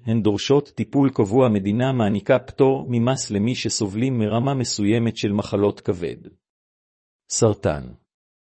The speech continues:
מחלת הסרטן היא כנראה המחלה המפורסמת ביותר בעולם, והיא גורמת בכל שנה למוות של אנשים רבים.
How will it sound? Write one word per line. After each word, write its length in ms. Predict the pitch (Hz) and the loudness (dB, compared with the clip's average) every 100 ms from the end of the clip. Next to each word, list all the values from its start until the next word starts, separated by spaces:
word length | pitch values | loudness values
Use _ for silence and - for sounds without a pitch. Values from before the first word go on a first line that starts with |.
| _ _ _ _ - | _ _ _ _ -6
מחלת 420 | 104 101 135 165 | -2 2 2 2
הסרטן 580 | 107 104 92 117 107 104 | 0 0 0 0 2 0
היא 100 | 98 | -4
כנראה 400 | 104 104 110 120 | -2 -2 0 0
המחלה 420 | 113 101 117 127 | -2 0 2 2
המפורסמת 720 | 120 - 110 - 135 143 - | 0 -2 -6 -2 0 0 -2
ביותר 400 | 104 98 - 117 | 2 2 2 2
בעולם, 580 | 98 95 90 80 65 58 _ _ _ _ | 4 2 2 -2 -6 -16 _ _ _ _
והיא 220 | 92 101 | -4 -4
גורמת 440 | 92 98 123 135 - | -2 2 2 2 -2
בכל 380 | 117 - 143 131 | -4 2 2 2
שנה 360 | - 107 120 | 0 0 0
למוות 480 | 127 110 117 110 120 | 2 2 2 0 -2
של 180 | - 104 | 0 0
אנשים 420 | 101 101 139 131 | 0 -2 -2 0
רבים. 440 | 107 92 95 60 | -2 -2 -6 -8